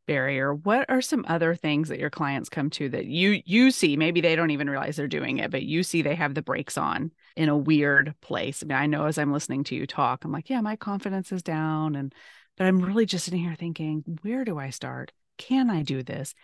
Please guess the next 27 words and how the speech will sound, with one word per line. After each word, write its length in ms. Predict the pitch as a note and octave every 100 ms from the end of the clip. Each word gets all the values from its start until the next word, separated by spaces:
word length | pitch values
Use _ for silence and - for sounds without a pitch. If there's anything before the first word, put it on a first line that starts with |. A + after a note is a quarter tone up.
| -
Am 200 | A3 A#3
I 100 | B3+
crazy 640 | - - A#3+ A#3+ A3 D#3+ C#3
to 100 | D#3
think 260 | D#3 C#3+ -
I 60 |
can 180 | E3 C#3+
go 200 | C#3 C#3+
out 260 | B2+ - - - _ _ -
and 120 | D3+
get 100 | C3+
a 40 |
job?" 320 | - - - - _ _ - - - _ _ _
Like, 120 | D#3+ -
what 220 | E3 G3+
other 220 | F#3 F#3 F#3
kinds 280 | F#3 F3+
of 80 | E3
things 340 | - F3 C#3 G#2
are 100 | D3
you 140 | D3
seeing 540 | - F#3 D3+ C#3 C#3+ - _ -
clients 380 | - D3 C3+ -
come 200 | F3+ E3
to 100 | E3+
you 120 | B2+
with? 280 | - -